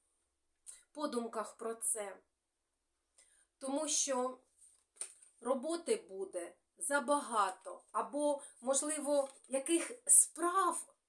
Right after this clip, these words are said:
багато, і ви будете так сумніватися, а чи, чи взагалі воно варте того? Щось таке у вас буде таке <clears throat> сумління таком на, на цьому тижні, щось таке.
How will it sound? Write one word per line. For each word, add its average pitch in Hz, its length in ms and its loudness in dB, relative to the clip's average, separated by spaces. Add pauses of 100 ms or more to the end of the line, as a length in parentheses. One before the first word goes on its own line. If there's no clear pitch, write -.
(120)
багато, 240 840 -2 (520)
і 247 100 -10
ви 294 160 -2
будете 277 480 -2
так 262 420 -2 (720)
сумніватися, 277 1040 -2 (420)
а 240 160 -10
чи, 254 500 -2 (720)
чи 302 140 -4
взагалі 320 560 2
воно 240 640 0
варте 285 460 -2
того? 208 640 -6 (880)
Щось 277 180 -4
таке 285 260 -6
у 247 40 -6
вас 262 180 -2
буде 240 260 -8
таке 240 380 -8 (480)
<clears throat> 233 460 -4
сумління 220 640 -8
таком 202 440 -10
на, - 160 -12
на 233 140 -6
цьому 226 360 -2
тижні, 233 500 -6
щось 233 260 -8
таке. 220 460 -10